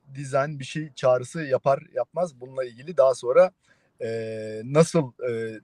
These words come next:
bunlar, e, evrilmiş, nasıl, e, şekillenmiş ve şu anda, e, neredeler? Bunları bilmek lazım. Bu,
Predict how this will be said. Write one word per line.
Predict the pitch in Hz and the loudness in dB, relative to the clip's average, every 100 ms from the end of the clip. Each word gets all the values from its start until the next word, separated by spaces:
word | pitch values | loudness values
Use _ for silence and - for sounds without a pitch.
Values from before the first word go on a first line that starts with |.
| 127 | -16
bunlar, | 120 131 139 139 143 | -10 -6 0 6 6
e, | 135 127 127 120 - | 6 -2 -2 -4 2
evrilmiş, | 139 127 127 123 165 - 123 | 2 2 0 0 0 -2 0
nasıl, | 147 - 143 139 _ _ _ - | 0 0 -4 -4 _ _ _ -8
e, | 113 117 | -6 -2
şekillenmiş | 135 123 131 123 131 180 - - | -2 -2 4 6 6 4 2 -4
ve | 131 147 | 0 0
şu | - 156 | 6 6
anda, | 147 135 135 _ - | 8 4 2 _ -12
e, | 117 110 | -8 -4
neredeler? | 120 147 139 120 139 190 - _ _ _ - | 2 4 4 6 6 6 4 _ _ _ -10
Bunları | 143 151 165 | -6 -4 -4
bilmek | 135 135 135 117 | -4 -4 -4 -4
lazım. | 110 117 196 - _ | -4 -4 -8 -10 _
Bu, | 139 156 170 | -8 -8 -8